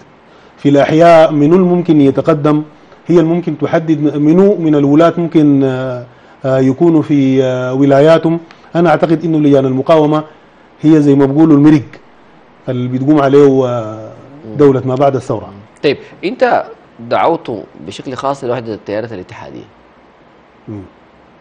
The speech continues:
Speaker 2: والاتحاديين بشكل عام، يعني، منذ، منذ تأسيس الاتحاديين بدأت الخلافات في الحزب الاتحادي وبدأت انشقاقات، وما زالت هذه الانشقاقات تتوسع وتتوسع.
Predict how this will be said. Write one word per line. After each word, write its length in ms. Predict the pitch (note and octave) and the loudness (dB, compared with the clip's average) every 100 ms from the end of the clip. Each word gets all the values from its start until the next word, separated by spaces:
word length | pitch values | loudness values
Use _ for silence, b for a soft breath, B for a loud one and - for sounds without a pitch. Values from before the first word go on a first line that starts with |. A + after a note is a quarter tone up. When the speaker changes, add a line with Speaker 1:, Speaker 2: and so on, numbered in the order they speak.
| _ _ _ _ _ _ _ - | _ _ _ _ _ _ _ -18
Speaker 2:
والاتحاديين 800 | F#2+ G2+ G#2 A2+ A2+ A#2+ C#3 D#3+ D3 | -12 -10 -10 -10 -8 -6 -6 -6 -6
بشكل 300 | E3+ D#3+ B2+ | -8 -8 -6
عام، 300 | B2 C#3 A2 | -2 -4 -4
يعني، 300 | F#2 F#2 E2 - G#2 | -8 -10 -14 -16 -10
منذ، 580 | D3 D#3+ C#3 C3 A2 E2+ A#1 G1+ G1+ G#1+ _ - | -8 -8 -8 -10 -10 -10 -16 -20 -20 -20 _ -20
منذ 320 | F#2+ G#3 C#4+ | -12 -10 -8
تأسيس 300 | - - - | -10 -10 -12
الاتحاديين 680 | G#2 F2 - - E2 E2+ E2 G#2 _ _ b b b b b _ _ - - - | -14 -14 -18 -18 -16 -14 -16 -18 _ _ b b b b b _ _ -20 -20 -8
بدأت 240 | C3+ C#3+ | -8 -8
الخلافات 520 | A#2 A#2 F#2+ - A#2 G#2 _ _ _ _ _ _ _ _ - | -12 -12 -12 -10 -12 -14 _ _ _ _ _ _ _ _ -20
في 40 | |
الحزب 280 | - G#2+ G#2 | -20 -18 -14
الاتحادي 380 | F2+ - G2+ A#2+ | -14 -14 -14 -12
وبدأت 120 | F3 | -12
انشقاقات، 480 | C3 A#2+ F#2 F#2 E2+ _ _ _ _ _ _ - | -12 -12 -10 -10 -12 _ _ _ _ _ _ -10
وما 220 | C3+ E3+ | -4 -2
زالت 220 | D3+ D3+ | -2 -4
هذه 140 | D3 C3+ | -6 -8
الانشقاقات 460 | A#2 A2 G2 A2 - _ _ _ | -10 -10 -6 -6 -8 _ _ _
تتوسع 540 | - F#2+ G2 F#2 - E2+ | -18 -12 -12 -12 -14 -12
وتتوسع. 600 | E2 D#2+ E2 E2+ - | -12 -16 -16 -16 -16